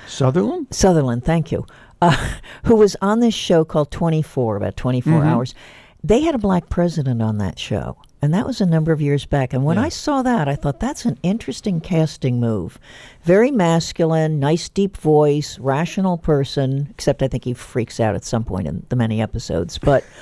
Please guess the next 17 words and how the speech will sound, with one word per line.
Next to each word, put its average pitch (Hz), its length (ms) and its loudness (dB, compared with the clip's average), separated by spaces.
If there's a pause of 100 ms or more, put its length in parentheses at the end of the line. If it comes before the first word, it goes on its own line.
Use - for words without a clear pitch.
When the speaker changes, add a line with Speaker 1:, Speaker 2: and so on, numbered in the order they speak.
Speaker 3:
<laughs> 226 260 0
Speaker 2:
uh, 151 140 6
but 196 280 4
early 269 400 4
on, 160 440 0 (480)
and 214 220 4
I 220 80 2
thought, 214 320 0
"That's 302 360 -4
very 277 420 -2
interesting." 151 680 -4
And 190 140 2
I've 277 200 0
seen 302 360 -4
more 233 340 0
of 185 140 -4
that. 156 360 0